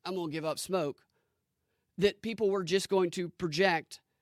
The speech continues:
marijuana in there, even though he didn't say that. And you could say he lied, but he said, "I didn't lie. I didn't lie.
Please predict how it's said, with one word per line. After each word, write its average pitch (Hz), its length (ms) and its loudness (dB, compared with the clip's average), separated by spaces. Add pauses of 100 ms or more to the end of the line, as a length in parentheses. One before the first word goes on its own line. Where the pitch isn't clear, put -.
(1300)
marijuana 156 560 0
in 117 100 -12
there, 117 140 -10
even 165 220 -2
though 175 100 2
he 170 60 2
didn't 160 180 -2
say 151 220 -2
that. 127 60 -4
And 131 100 -6
you 143 60 -6
could 165 100 -2
say 233 160 2
he 226 120 0
lied, 170 320 0
but 165 60 -2
he 151 60 2
said, 170 160 0
"I 208 40 2
didn't 226 160 0
lie. 170 320 -2
I 190 120 -2
didn't 220 140 0
lie. 160 280 -4